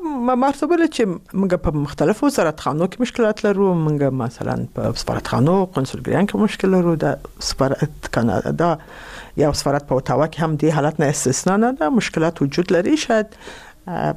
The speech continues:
هنوز هم یو تعداد کسان دا ستونزه ولري چې څنګه یو ښځینه سفیر سره کار وکړي. په دې باندې،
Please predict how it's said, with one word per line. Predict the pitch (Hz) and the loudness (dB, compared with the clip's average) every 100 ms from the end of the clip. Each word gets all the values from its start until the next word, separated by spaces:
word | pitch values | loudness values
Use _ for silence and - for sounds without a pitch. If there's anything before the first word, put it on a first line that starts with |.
| - | -2
هنوز | 165 175 185 208 | 0 2 2 2
هم | 190 | 2
یو | 170 | 2
تعداد | 175 160 160 | 0 -2 0
کسان | 151 - 185 175 | -2 0 2 2
دا | 160 156 | 2 0
ستونزه | 147 - 170 170 | 0 0 2 4
ولري | 190 175 | 4 2
چې | - - | 0 -2
څنګه | 170 160 | 0 2
یو | 151 - | 2 0
ښځینه | 147 147 156 | 0 -2 0
سفیر | 139 - | -2 -2
سره | 143 - - - | -2 -4 -4 -6
کار | 87 - | -6 -8
وکړي. | - - - - - | -10 -16 -16 -20 -6
په | - | -2
دې | 156 160 | 2 2
باندې، | 156 | 2